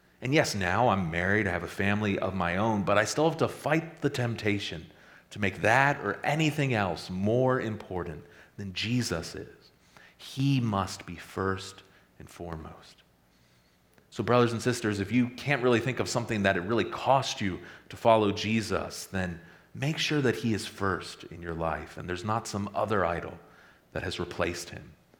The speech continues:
If you're unsure, then perhaps you too need to make some costly changes to put him first. So following Jesus is costly,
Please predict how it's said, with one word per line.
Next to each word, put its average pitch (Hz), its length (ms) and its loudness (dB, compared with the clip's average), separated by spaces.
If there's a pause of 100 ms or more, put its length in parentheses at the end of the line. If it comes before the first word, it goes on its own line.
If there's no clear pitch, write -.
(680)
If - 100 -20
you're 90 140 -2
unsure, 104 840 2
then 85 240 -8
perhaps - 540 -2
you 143 340 6
too 156 320 2
need 92 200 0
to 95 60 -4
make 87 260 -4
some 85 200 -8
costly 110 600 0
changes 85 680 -8 (440)
to - 80 -16
put - 240 -4
him 87 420 -8 (100)
first. - 600 -10 (1400)
So - 120 -8
following 123 480 4
Jesus 104 840 0
is 107 220 0
costly, 98 640 0